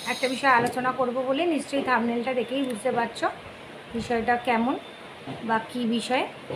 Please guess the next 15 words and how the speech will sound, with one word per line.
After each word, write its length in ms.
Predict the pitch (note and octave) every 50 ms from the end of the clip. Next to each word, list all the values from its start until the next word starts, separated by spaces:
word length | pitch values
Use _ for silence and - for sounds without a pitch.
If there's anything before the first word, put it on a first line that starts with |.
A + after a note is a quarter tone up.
| - - - - - - -
তো 80 | A#3 A#3 -
আজকে 640 | - A#3+ A#3 - - - - B3+ D#4 C4+ C#4+ E4+ - - - - - - A3
যারা 500 | G#3 C4 B3 B3 B3+ C4+ C4+ C4 C4 C4 C4 A#3+ B3
মায়েরা 500 | B3 B3 B3 A#3+ B3 B3+ C4 C4+ D4 C#4+
আছো, 400 | C4+ A3+ - - - D4+ F4+ D#4
যাদের 180 | - A#3 B3+ C4
ছোট 120 | - B3+
ছোট 240 | A3+ B3 A3+ C4 C#4
ছেলেমেয়েরা 560 | D#4+ - C#4 B3+ A#3+ A#3 A#3+ A#3+ A#3+ C4 C#4
আছে, 440 | C4+ A3+ G3+ - - - B3+ C#4+ D#4+ - - - - - - - - - - -
আহ, 280 | - A#3+ A#3+ A#3 A#3 A#3 A3+
তারা 300 | - B3 B3+ C4+ C#4 C#4
অবশ্যই 520 | C4+ B3 A3+ B3 C4 B3+ - - F#4 G4 E4+
ভিডিওটা 460 | D4+ C#4+ A3 B3+ C4 C4 C4 C#4 B3+
দেখে 340 | A#3 A3+ G#3 - D#4+ G4+